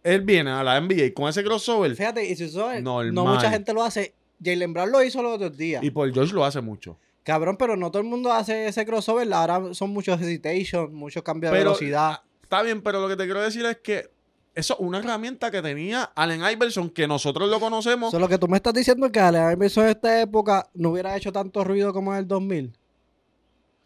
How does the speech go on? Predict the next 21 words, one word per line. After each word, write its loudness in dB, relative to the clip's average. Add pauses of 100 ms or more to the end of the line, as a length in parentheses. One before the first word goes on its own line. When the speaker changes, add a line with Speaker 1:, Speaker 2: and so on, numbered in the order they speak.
(180)
Speaker 1:
Es -10
que -4
yo 0
creo -4
que -4
él -2
la -2
metía -4
demasiado, -4
pero 2
no 0
lo 4
hubiésemos 0
re-, -2
porque -2
ahora 6
Speaker 2:
Él 8
jugaba 10
Speaker 1:
mismo 6
Speaker 2:
las 4
dos. 4